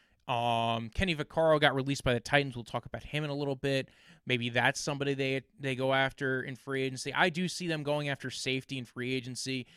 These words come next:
Safety market got a little bit depressed when multiple safeties got hit with the franchise tag in Simmons and in Marcus May and in Marcus Williams. Uh, guys,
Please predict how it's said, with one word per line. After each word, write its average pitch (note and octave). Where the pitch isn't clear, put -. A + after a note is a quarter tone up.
Safety A#3+
market G#3
got E3
a D3
little F3
bit E3+
depressed -
when B2+
multiple D3
safeties C#3
got B2
hit B2+
with A#2+
the A#2+
franchise A#2+
tag A#2
in A#2
Simmons C#3+
and B2
in A#2
Marcus A2+
May D3
and B2+
in A#2+
Marcus A#2
Williams. C3
Uh, A2
guys, D#3+